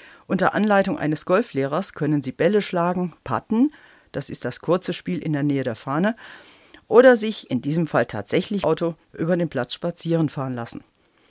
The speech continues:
Kommen Sie doch einfach mal vorbei. Es lohnt sich. Übrigens,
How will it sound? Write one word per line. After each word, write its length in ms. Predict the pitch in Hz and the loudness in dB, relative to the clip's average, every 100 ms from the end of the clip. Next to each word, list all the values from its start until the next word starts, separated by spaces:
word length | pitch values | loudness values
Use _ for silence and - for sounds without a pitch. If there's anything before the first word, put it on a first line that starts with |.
| _ - | _ -6
Kommen 240 | 214 233 | 0 2
Sie 120 | 214 | 0
doch 160 | 202 - | -4 -4
einfach 340 | 131 - 143 | -6 -4 -6
mal 140 | 165 165 | -4 -4
vorbei. 460 | 233 208 175 - _ _ _ _ - | -8 -6 -8 -8 _ _ _ _ -16
Es 220 | 139 - 151 | -12 -8 -4
lohnt 240 | 160 160 | -2 -2
sich. 300 | - - - _ _ _ _ _ _ _ _ _ - | -6 -16 -20 _ _ _ _ _ _ _ _ _ -4
Übrigens, 680 | 208 - 127 107 - - | -4 -2 -4 -4 -10 -16